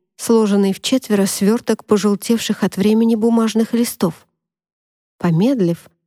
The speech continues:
она осторожно развернула похрустывающую бумагу и принялась читать. Горбун и бес ушли, оставили меня на хозяйстве. Сегодня уже легче, чем накануне, когда столкнулся в ленте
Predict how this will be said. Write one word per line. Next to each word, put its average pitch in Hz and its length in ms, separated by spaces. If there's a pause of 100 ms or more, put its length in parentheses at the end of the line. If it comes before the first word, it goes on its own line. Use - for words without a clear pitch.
(180)
она 269 260
осторожно 214 640
развернула 196 600
похрустывающую 190 920
бумагу 185 540 (400)
и 240 80
принялась 208 560
читать. - 560 (1300)
Горбун 220 460
и 220 80
бес 233 260
ушли, 220 460 (360)
оставили 185 520
меня 185 280
на 185 100
хозяйстве. 190 680 (720)
Сегодня 254 440
уже 208 200
легче, 208 360
чем 170 220
накануне, 170 680
когда 170 300
столкнулся 175 640
в 170 80
ленте 208 420